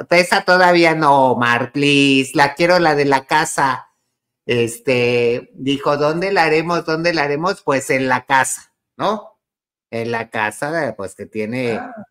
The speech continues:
Speaker 1: eh, sencillita,
Speaker 2: Mira qué
Speaker 1: Susana
Speaker 2: bonita.
Speaker 1: Jiménez, esta casa. Mira, le quedó bien bonita, así la adornaron tú llena de puros,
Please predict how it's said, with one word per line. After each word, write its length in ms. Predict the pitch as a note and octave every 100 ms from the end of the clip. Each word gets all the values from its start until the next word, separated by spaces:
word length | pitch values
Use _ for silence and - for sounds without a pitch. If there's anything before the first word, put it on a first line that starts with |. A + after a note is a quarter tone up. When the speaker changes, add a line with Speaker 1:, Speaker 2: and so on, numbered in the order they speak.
| _ _
Speaker 1:
eh, 160 | A2+ A2
sencillita, 1700 | - C#3 D3 C#3+ G3 F#3 - G3+ G#3 E3+ D#3 E3 D3 D3 D3+ D3+ - _
Speaker 2:
Mira 180 | - F#2
qué 60 | G2
Speaker 1:
Susana 320 | - - E3
Speaker 2:
bonita. 200 | E3 D#3+ -
Speaker 1:
Jiménez, 920 | D#3 D#3+ D#3+ D#3 D3+ C#3+ C#3 C3+ C3
esta 340 | D3 D3 D#3 D3
casa. 840 | D3+ D3+ B2 - C3+ A#2+ A#2 A#2 _ _ _ _ _ _ _ -
Mira, 280 | B2 B2+ D#3+
le 120 | D3+
quedó 240 | B2 C3 C#3
bien 200 | D3+ D3+
bonita, 440 | C#3+ C3+ B2+ D#3+
así 200 | D#3+ - C#3
la 120 | D3
adornaron 640 | C#3 A#2+ B2 B2+ D3+ D3+
tú 140 | D3+
llena 340 | D3+ D3 D3 C#3+
de 100 | C3
puros, 340 | - C3 D3